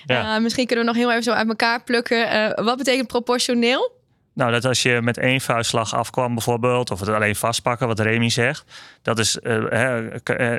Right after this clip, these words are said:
Speaker 1: als jij bijvoorbeeld geweld moet toepassen, eh, nou ja, bijvoorbeeld bij de taser, één ke-, één keer schieten met de taser, dan hoef je niet nog een tweede keer een schok te geven, tenzij dat nodig is voor, om de verdachte weerstand biedt.
Speaker 2: Ja.
Speaker 1: Maar dan ga je niet expres nog een keer doen.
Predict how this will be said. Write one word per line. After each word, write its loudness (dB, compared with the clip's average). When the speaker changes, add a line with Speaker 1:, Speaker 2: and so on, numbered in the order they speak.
Speaker 1:
als -2
jij 2
bijvoorbeeld -2
geweld -2
moet 0
toepassen, -2
eh, -4
nou 0
ja, -2
bijvoorbeeld -6
bij -2
de -2
taser, -2
één -2
ke-, -8
één 0
keer -4
schieten -4
met 0
de -6
taser, -2
dan -4
hoef -4
je -2
niet 0
nog -2
een -6
tweede 0
keer 0
een 0
schok -4
te -8
geven, -2
tenzij -2
dat -4
nodig -2
is -2
voor, -4
om 0
de 0
verdachte -2
weerstand -2
biedt. -4
Speaker 2:
Ja. 0
Speaker 1:
Maar 0
dan 0
ga 0
je 0
niet -2
expres -2
nog 0
een 0
keer 0
doen. 0